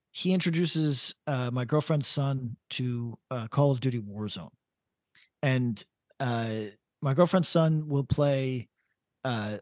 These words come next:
uh, Fortnite, but he doesn't have any exposure to Warzone. He puts the headphones on, he parachutes, and within ten seconds, he goes, he turns to me and he goes, "There's adults swearing."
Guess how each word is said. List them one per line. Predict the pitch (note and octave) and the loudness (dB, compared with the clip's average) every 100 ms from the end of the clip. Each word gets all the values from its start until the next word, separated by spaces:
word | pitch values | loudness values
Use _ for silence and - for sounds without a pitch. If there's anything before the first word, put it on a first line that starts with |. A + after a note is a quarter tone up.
| - | -8
uh, | G#2+ G2 G2 | -8 -8 -10
Fortnite, | - F#3 D3+ G2+ - - | 0 4 4 0 -10 -8
but | B2+ | -6
he | B2 | -2
doesn't | D3 D#3 D#3 | 0 0 0
have | D3 C#3 | -2 0
any | C3 | -4
exposure | A2+ - C3+ B2+ A#2 | -6 -2 -2 -2 -6
to | G#2+ | -8
Warzone. | G#2+ A2 G#2 E2+ - _ _ _ _ _ | -6 -6 -8 -14 -18 _ _ _ _ _
He | D#3 | -4
puts | - G#3+ - | 2 2 2
the | G#3+ | 2
headphones | G3 F#3+ E3+ C#3 | 4 2 0 -2
on, | A#2+ G#2 G2 G#2 _ _ _ _ | -2 -4 -6 -12 _ _ _ _
he | D3+ | -2
parachutes, | - - G#3+ G#3+ D3+ - F2+ - - - _ _ _ _ - | 2 4 4 4 2 -4 -10 -14 -16 -18 _ _ _ _ 2
and | D#3+ D#3 | 4 6
within | D#3 G3+ F#3+ | 4 4 4
ten | F3+ F#3+ | 4 4
seconds, | E3+ F3+ F3+ C#3 | 4 4 4 0
he | D3 | -2
goes, | C#3 C3 B2 - | 0 0 0 -2
he | C#3+ | -2
turns | - F#3 F#3 | 0 0 0
to | F3 | -2
me | |
and | D#3+ | -4
he | |
goes, | C#3+ C3+ - - | -4 -6 -6 -6
"There's | D3+ D3 | -4 -4
adults | B2 D3+ G#3+ A3 | 0 4 4 2
swearing." | - - C#3 F#3 E3 F#2 | -2 -2 0 -2 -2 -6